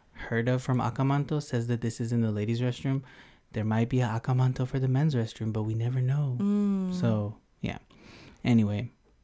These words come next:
Speaker 1: that's weird.
Speaker 2: That's pretty bold for, like, a creeper to be wearing all red.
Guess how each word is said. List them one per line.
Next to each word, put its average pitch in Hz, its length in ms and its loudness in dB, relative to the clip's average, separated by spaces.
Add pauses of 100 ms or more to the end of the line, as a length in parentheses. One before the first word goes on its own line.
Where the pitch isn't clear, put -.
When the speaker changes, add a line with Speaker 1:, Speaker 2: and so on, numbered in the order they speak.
(220)
Speaker 1:
that's 127 420 0 (280)
weird. 107 400 -2
Speaker 2:
That's 254 200 2
pretty 349 220 4
bold 180 440 4
for, 165 200 -2
like, 156 240 -2
a 156 80 -2
creeper 160 420 -4
to 151 140 -8
be 160 160 -2
wearing 151 280 -2
all 156 220 0
red. 147 460 -4